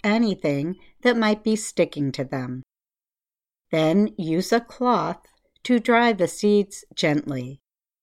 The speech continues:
Leave the seeds on a piece of cloth,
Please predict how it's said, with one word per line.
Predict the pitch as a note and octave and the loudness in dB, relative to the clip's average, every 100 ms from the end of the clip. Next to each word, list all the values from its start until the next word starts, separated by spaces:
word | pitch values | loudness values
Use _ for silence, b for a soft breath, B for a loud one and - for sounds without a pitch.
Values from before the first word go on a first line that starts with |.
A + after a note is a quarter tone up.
| _ _ _ _ _ _ | _ _ _ _ _ _
Leave | A#3+ C#4 B3+ | 4 4 4
the | E3+ | -2
seeds | D3 E3 D3 D#3+ - - | 0 2 2 2 -4 -2
on | G#3 G#3 | 2 4
a | G#3 | 2
piece | - A3+ A3+ | 0 -2 -2
of | G#3 - | -6 -6
cloth, | - F3+ C3+ | -2 -2 -2